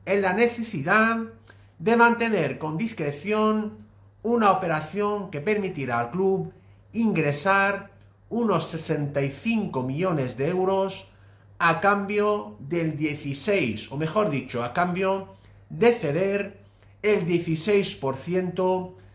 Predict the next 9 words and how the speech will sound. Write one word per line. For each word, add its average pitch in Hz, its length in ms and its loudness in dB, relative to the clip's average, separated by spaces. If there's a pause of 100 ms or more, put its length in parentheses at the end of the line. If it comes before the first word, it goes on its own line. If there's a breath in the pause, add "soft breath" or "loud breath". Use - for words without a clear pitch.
(240 loud breath)
de 143 260 0
Barça 180 760 2 (360)
Studios. 110 840 -4 (160)
Sinceramente 220 680 2
es 214 140 -2
una 208 140 2
auténtica 170 500 2
vergüenza, 190 720 -2 (440)
¿eh? 220 380 -6